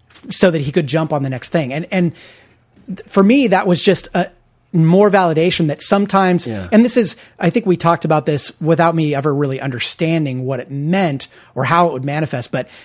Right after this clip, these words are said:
Speaker 1: the idea that what got you here
Speaker 2: Yeah.
Speaker 1: won't get you there.
Speaker 2: Yeah. Well, it puts me in
Speaker 1: Fro-
Speaker 2: mind of,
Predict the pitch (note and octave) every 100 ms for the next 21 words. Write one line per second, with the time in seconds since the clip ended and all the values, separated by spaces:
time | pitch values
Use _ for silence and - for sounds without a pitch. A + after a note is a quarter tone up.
0 | _ D3+ D3 D3 C#3+ E3+ D#3 D3 C#3+ -
1 | - - D#3+ D#3+ F#3 F3 F3 D3 - F#3+
2 | E3+ D3+ C3 _ _ _ _ - D#3 E3
3 | - D#3+ D3 B2+ C#3+ A2 - - A#2 G#2
4 | F2 _ _ - E3 E3 G3 G3+ G3 A3+
5 | G3 D#3+ D#3+ D3 B2